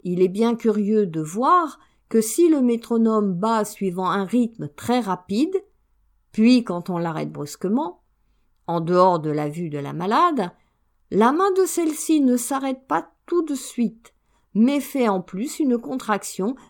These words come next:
ou une demi-contraction, comme si elle avait prévu à chaque fois le bruit nouveau.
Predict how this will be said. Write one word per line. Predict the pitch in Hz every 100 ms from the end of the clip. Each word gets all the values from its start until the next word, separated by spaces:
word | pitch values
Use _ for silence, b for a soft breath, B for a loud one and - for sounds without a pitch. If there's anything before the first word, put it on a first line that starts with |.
| B
ou | 220
une | 269 277 226
demi-contraction, | 302 311 311 294 247 240 220 - - 180 240 _ b b b -
comme | 320 320
si | - 311
elle | 277 247
avait | 233 220
prévu | 220 - 311 254 247
à | 202
chaque | - 185 -
fois | - 196 320
le | 302
bruit | 226 196 190 233
nouveau. | 226 202 151 143